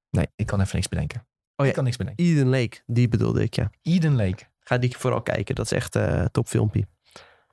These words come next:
Speaker 2: Heel weird. Het gaat over, eh, koppel en dan gaan ze naar het bos. En dan, eh, worden ze opeens gepest door een, eh, groepje jongeren. En, eh, dat pesten loopt, eh, compleet uit de hand. En dan, eh, gaat het helemaal fout.
Speaker 1: Oké.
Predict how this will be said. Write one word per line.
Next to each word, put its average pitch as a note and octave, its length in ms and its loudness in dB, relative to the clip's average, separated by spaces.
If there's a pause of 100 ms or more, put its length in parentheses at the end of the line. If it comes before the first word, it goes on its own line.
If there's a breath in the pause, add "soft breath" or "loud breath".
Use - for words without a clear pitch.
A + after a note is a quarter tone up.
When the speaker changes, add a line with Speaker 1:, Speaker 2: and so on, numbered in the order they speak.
(120)
Speaker 2:
Heel A#2 200 0
weird. G#2+ 220 0
Het - 100 -14
gaat A2+ 200 0
over, A#2 380 0
eh, A2+ 100 2
koppel B2+ 320 0
en B2+ 60 2
dan B2+ 80 2
gaan A#2 160 -2
ze - 80 -2
naar A#2+ 100 2
het A#2+ 80 -2
bos. B2 320 0 (500 loud breath)
En A#2+ 200 0
dan, A#2+ 240 2
eh, A#2 260 2
worden A#2+ 220 0
ze C3 80 0
opeens B2+ 280 0
gepest - 420 -2
door B2 180 2
een, A#2+ 220 0
eh, A#2 460 0 (640 loud breath)
groepje B2 520 0
jongeren. A2+ 460 2 (220)
En, - 0 -
eh, G#2 640 2
dat G#2+ 300 -2
pesten A#2 300 0
loopt, A2+ 240 -2
eh, A#2+ 100 2
compleet A#2 360 0
uit G#2+ 100 2
de A2 40 4
hand. G#2 280 2
En G2+ 140 0
dan, A2+ 240 0
eh, - 80 0
gaat - 120 0 (100)
het A#2 120 0
helemaal A2+ 140 2
fout. A#2+ 300 0 (1400)
Speaker 1:
Oké. G#2+ 480 2